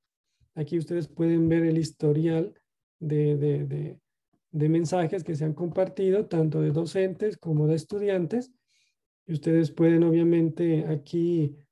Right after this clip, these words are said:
replicar o responder cualquiera de estos mensajes. Y si quieren iniciar una nueva conversación o quieren agregar un nuevo post, digamos, o un nuevo mensaje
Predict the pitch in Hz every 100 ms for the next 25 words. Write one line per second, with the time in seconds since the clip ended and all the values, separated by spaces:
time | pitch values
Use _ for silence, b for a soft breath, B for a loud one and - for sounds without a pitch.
0 | _ 147 151 151 147 165 170 170 156 156
1 | 160 165 165 156 156 151 175 175 175 -
2 | 190 202 190 202 151 208 233 b b b
3 | _ 175 160 151 180 185 196 190 156 180
4 | 170 160 170 180 175 190 185 160 175 147
5 | 180 160 151 139 170 170 160 160 165 156
6 | 147 151 156 170 175 190 - 170 156 -
7 | 151 151 147 147 156 165 165 151 160 175
8 | 185 175 180 151 147